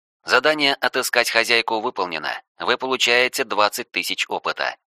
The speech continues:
Вы получаете тайную способность "Шестое чувство". Фредерик больше не является вашим питомцем. Я крепко держал девушку в руках, уложив голову на сгиб руки. Вельди вздрогнула,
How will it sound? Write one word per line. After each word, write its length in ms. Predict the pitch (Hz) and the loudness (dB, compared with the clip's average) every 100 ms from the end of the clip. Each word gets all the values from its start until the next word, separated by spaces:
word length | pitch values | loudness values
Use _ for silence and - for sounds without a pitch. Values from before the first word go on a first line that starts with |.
| - | -6
Вы 160 | 90 | -4
получаете 640 | 117 123 117 113 110 110 120 | -2 -2 2 4 4 2 -2
тайную 460 | - 107 101 101 | 2 2 2 -2
способность 720 | 98 92 90 101 98 113 - - | 0 0 0 0 0 -4 -8 -6
"Шестое 480 | - 104 - 90 90 | -4 -4 0 0 0
чувство". 480 | 104 92 - - - _ _ _ _ | -4 -6 -6 -8 -8 _ _ _ _
Фредерик 580 | - 123 123 131 151 131 | 0 2 2 0 0 2
больше 360 | 123 135 131 | 2 4 2
не 200 | 127 127 | 0 -2
является 540 | 123 117 117 117 - 123 | -2 2 2 2 0 2
вашим 320 | 98 98 95 | 2 2 -4
питомцем. 480 | 98 87 76 - 64 - _ _ _ _ _ _ | -2 -2 -2 -6 -12 -18 _ _ _ _ _ _
Я 220 | 82 85 | 2 4
крепко 400 | 85 95 101 - | 4 4 4 2
держал 420 | 87 98 82 98 92 | 4 4 4 4 4
девушку 480 | 98 92 87 95 | 4 4 2 2
в 60 | 87 | 2
руках, 460 | 90 - 104 - - | 2 4 2 2 -6
уложив 480 | - 98 95 87 95 | 2 6 6 6 4
голову 400 | 90 95 92 92 | 6 6 6 6
на 160 | 92 90 | 6 4
сгиб 260 | 82 85 | 2 0
руки. 420 | 82 85 69 58 - _ _ _ _ | 2 0 -4 -8 -12 _ _ _ _
Вельди 340 | 101 127 117 | 4 6 6
вздрогнула, 640 | 120 107 113 92 90 85 | 2 6 6 6 6 4